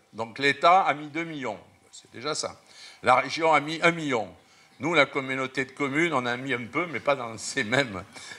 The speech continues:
importances, parce que sinon le budget, M. Harel m'aurait étranglé si j'avais proposé de telles sommes. Hein, mais on a mis cinquante mille euros, mais c'est pour être à la table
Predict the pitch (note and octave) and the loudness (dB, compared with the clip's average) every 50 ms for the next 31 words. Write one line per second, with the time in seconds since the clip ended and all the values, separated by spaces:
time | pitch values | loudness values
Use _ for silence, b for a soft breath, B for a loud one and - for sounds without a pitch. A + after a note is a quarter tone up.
0 | B - B2+ B2+ B2+ C#3+ C3 B2 - - C3+ C3 B2 A2 - - - - - - | B -4 -4 0 2 4 2 4 4 2 2 2 2 0 -4 -6 -6 -10 -12 -14
1 | - - - G2+ F#2+ - - - C3 A2 A2 G#2+ G2 G2 A#2 A2 F#2+ G2 B2+ B2 | -14 -14 -12 -10 -10 -8 -8 -6 -6 -6 -6 -8 -8 -10 -12 -10 -2 2 2 4
2 | A#2+ G#2+ G2 G2+ F#2+ - - A#2 G#2+ G#2+ G#2 A#2 A#2 A2+ G2+ F2+ E2+ - - - | 4 2 -2 -6 -10 -8 -2 2 2 4 4 4 2 0 0 -4 -8 -12 -16 -20
3 | b b b b b b _ - G2 G2 G#2 A2 A2+ A2+ G#2+ G2+ F#2+ F#2 F2+ G#2 | b b b b b b _ -10 -6 -4 0 2 2 2 2 2 0 0 -2 -2
4 | G2+ - - G#2+ A2 A#2+ C3+ C#3+ C3 A#2+ - - G2+ F#2 F#2 G2 G2 G2+ G#2 G2 | -2 0 0 0 2 2 2 2 2 0 -4 -10 -10 -6 -4 -4 -2 -2 -4 -6
5 | - - - - G#2+ G#2 A2 G#2+ G2 G#2+ G#2+ G2+ - - G#2+ G#2 G#2+ - - D#3+ | -8 -6 -4 -4 -2 -2 -2 -2 0 0 0 0 2 0 0 0 0 -2 -2 -2
6 | D#3+ D#3 D3 - B B B B B B B B - G#2+ B2+ C3+ - - A2 B2 | -2 -2 -4 -10 B B B B B B B B 2 2 2 2 0 -4 -2 2
7 | D3 D#3+ E3+ D#3 - - A#2+ A#2+ C3 C3+ D3+ D#3+ D3+ - - D3 C#3 - C3+ C3 | 4 4 4 4 2 -2 -4 -2 -2 -4 -4 -6 -8 -6 -6 -4 -2 0 0 -2
8 | - - C3+ B2 A#2+ A#2+ A#2 A2+ C#3 D#3+ F3+ G#3 G#3 F#3 - - F#2+ A2 A2+ - | -2 -6 -12 -8 -6 -4 -2 0 0 -2 -2 -4 -8 -14 -18 -16 -14 -14 -12 -12
9 | - A#2 G2+ - A#2+ A2+ A#2 C3 C#3 - - - - B2+ B2 A#2+ A2+ - - C3 | -12 -12 -12 -10 0 2 2 4 2 0 -4 -6 -4 -2 0 0 -2 2 4 4
10 | C#3 D3 C#3+ D3 C#3 | 4 4 2 -4 -12